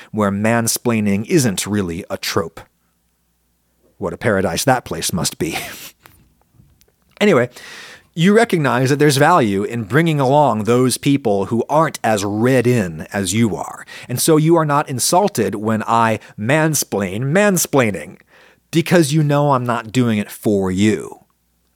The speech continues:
And maybe you actually really like content that promises to bring people in on the ground floor of a topic,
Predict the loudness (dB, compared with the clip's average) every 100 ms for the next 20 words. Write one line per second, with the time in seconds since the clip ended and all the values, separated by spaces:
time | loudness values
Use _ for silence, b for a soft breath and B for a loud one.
0 | _ _ _ _ _ _ _ _ _ 0
1 | 2 6 4 6 4 4 2 2 4 6
2 | 6 6 4 4 2 -2 -2 -2 -2 -4
3 | -6 -10 B B -6 -4 0 0 0 -2
4 | -2 0 -2 -2 0 0 -2 -4 -4 -2
5 | 0 0 2 0 0 -2 0 0 -2 -4
6 | -2 -2 -2 -4 -6 -4 -4 -4 -8 -14